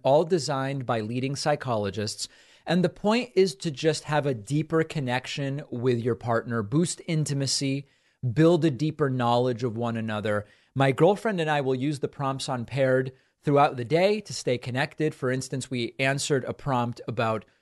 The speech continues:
what we remember most from the early days of the relationship. It really helps us learn new things, and there can be funny moments as well.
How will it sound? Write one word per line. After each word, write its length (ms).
what 320
we 100
remember 600
most 580
from 220
the 180
early 400
days 460
of 100
the 100
relationship. 840
It 140
really 400
helps 420
us 360
learn 460
new 160
things, 640
and 160
there 100
can 200
be 80
funny 400
moments 480
as 160
well. 420